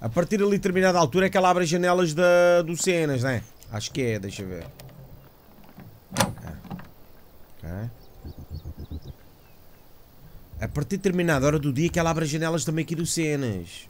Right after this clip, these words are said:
Então também não me vale a pena estar aqui muito cedo, porque ela só abre as janelas a partir de que horas? Ela tem aqui uma hora que abre as janelas, que foi assim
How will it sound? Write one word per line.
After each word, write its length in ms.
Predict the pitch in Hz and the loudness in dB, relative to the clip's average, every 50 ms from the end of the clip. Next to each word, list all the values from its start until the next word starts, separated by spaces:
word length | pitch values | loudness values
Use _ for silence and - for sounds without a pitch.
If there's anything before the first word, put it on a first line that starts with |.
| - - - | -20 -18 -14
Então 120 | 120 110 | -14 -6
também 200 | 127 139 143 147 | -4 0 2 2
não 80 | 160 165 | 2 2
me 80 | 160 | 2
vale 180 | - 160 156 156 | 2 4 2 2
a 40 | - | 2
pena 200 | - 160 156 160 | 0 0 0 0
estar 200 | 156 165 156 156 | 2 2 2 2
aqui 140 | 151 - | 2 0
muito 220 | 170 175 170 156 - | -2 -2 -2 -2 -2
cedo, 440 | - - 170 160 147 143 131 113 117 - - - - | -2 0 2 2 2 2 0 -2 -6 -10 -16 -20 -20
porque 160 | - - - | -16 -2 0
ela 140 | 147 165 143 | 2 2 2
só 160 | - - 160 | 2 2 2
abre 160 | 156 147 147 | 2 4 2
as 60 | 143 123 | 0 0
janelas 340 | 143 139 151 151 151 127 | 2 2 2 2 2 2
a 40 | 147 | 0
partir 280 | 120 143 143 120 156 147 | -2 -2 -4 -4 -4 -6
de 100 | 120 - | -6 -6
que 160 | - 120 117 | -2 0 0
horas? 440 | 104 92 87 87 76 71 - - - - - - - - | 0 0 -2 -6 -8 -10 -14 -16 -18 -20 -20 -20 -14 -6
Ela 160 | 104 117 123 | -4 -4 -2
tem 200 | 120 160 160 151 | 0 0 -2 -2
aqui 120 | - 175 | 0 0
uma 140 | 165 147 135 | 0 2 2
hora 160 | 135 147 151 | 4 2 2
que 100 | 143 156 | 2 2
abre 140 | 151 147 151 | 0 0 0
as 80 | 147 131 | 0 0
janelas, 480 | 160 156 156 143 139 135 131 127 117 | -2 0 0 0 0 0 0 -2 -4
que 80 | - - | -4 -2
foi 180 | - 143 139 | 0 2 2
assim 300 | 131 117 - - 156 156 | 2 2 0 0 -2 -4